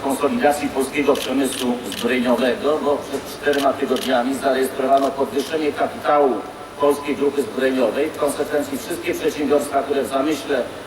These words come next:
konsolidatorów, czyli ministra Skarbu Państwa i ministra obrony narodowej, mo-, miałyby do tej spółki wniesione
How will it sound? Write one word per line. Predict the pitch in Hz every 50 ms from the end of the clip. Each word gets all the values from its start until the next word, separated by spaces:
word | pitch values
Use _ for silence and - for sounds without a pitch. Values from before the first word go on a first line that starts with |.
| - - 156
konsolidatorów, | 160 143 - - 147 131 123 120 131 - 143 143 147 143 139 - -
czyli | - 135 127
ministra | 120 120 123 127 135 139 - - 143 147 139
Skarbu | - 147 143 131 127 135
Państwa | 127 127 135 147 147 135 - - 131 120
i | 123
ministra | 127 135 143 139 - - 127 - - - - - - - - - -
obrony | 120 113 131 139 139 147 147
narodowej, | 135 135 135 131 127 120 143 135 127 127
mo-, | 117 117 131 147 151 147 - - 104
miałyby | 104 120 143 156 151 143 131 135
do | 127 143
tej | 147 139
spółki | 135 - - 151 135 - - 117
wniesione | - 135 135 120 - 151 127 113 113 117 147